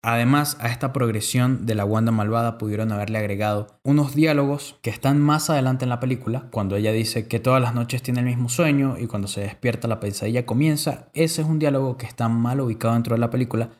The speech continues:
porque tuvo que haber ocurrido mucho antes, ya que ese es un diálogo que nos ayuda a entender las verdaderas motivaciones de Wanda, pero es un diálogo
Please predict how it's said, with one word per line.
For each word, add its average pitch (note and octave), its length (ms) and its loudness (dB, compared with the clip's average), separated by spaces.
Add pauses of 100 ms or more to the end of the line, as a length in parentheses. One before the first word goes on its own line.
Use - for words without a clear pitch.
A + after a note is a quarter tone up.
(120)
porque A#2+ 280 -4
tuvo C3+ 240 -2
que C3+ 80 -8
haber C3 100 -2
ocurrido B2+ 400 -2
mucho C3 400 0
antes, B2 460 0
ya A#2 200 -2
que C3+ 120 -2
ese C3 180 -4
es C3+ 60 0
un C#3 120 2
diálogo B2+ 360 0
que A#2 120 -6
nos A2 160 -2
ayuda A2+ 200 -2
a C#3 60 0
entender A2+ 640 -2
las A2+ 140 -4
verdaderas G2+ 320 0
motivaciones G2+ 500 -4
de G2 40 -2
Wanda, A#2 440 0
pero A#2+ 160 -4
es A#2 40 -4
un B2+ 140 -2
diálogo B2+ 460 -2